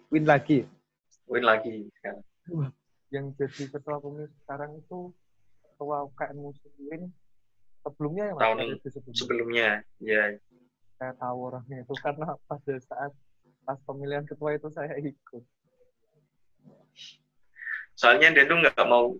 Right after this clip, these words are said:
Speaker 2: dicalonin jadi ketua.
Speaker 1: Oh, Dendu lagi.
Speaker 2: <laughs>
Speaker 3: Nggak mau lah, saya masih muda kok.
Speaker 2: Iya.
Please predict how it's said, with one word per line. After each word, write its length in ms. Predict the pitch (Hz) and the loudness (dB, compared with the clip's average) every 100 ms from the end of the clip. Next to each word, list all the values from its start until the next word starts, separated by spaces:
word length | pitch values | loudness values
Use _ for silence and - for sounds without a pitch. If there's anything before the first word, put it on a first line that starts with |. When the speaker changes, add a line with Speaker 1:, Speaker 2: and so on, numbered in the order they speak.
| - | -8
Speaker 2:
dicalonin 460 | 117 127 117 123 | 0 4 6 4
jadi 260 | 120 120 120 | 0 2 2
ketua. 540 | 113 135 127 117 110 - _ _ _ - - - - | 2 6 8 8 4 -2 _ _ _ -20 -20 -20 -12
Speaker 1:
Oh, 880 | 127 131 139 147 147 151 151 147 151 - _ - | 0 4 6 6 6 4 0 -4 -6 -14 _ -8
Dendu 400 | - 110 110 117 113 | -2 -2 -2 -4 -4
lagi. 500 | 113 110 110 - 107 104 - - _ - - - | 0 0 -2 -6 -20 -8 -6 -6 _ -20 -20 2
Speaker 2:
<laughs> 540 | 143 135 123 - - - - - - - - - - - - | 4 6 4 0 -12 -14 -10 -4 -4 -4 -8 -16 -20 -20 -16
Speaker 3:
Nggak 120 | 131 131 | -14 -10
mau 160 | 135 147 | -8 -4
lah, 240 | 156 156 151 139 | -4 -4 -8 -12
saya 240 | - 135 139 | -10 -8 -8
masih 240 | 139 139 | -8 -12
muda 460 | 139 127 120 - 127 | -12 -12 -14 -12 -10
kok. 200 | 117 110 _ _ _ 104 | -10 -16 _ _ _ -12
Speaker 2:
Iya. 400 | 107 113 107 | -8 -6 -8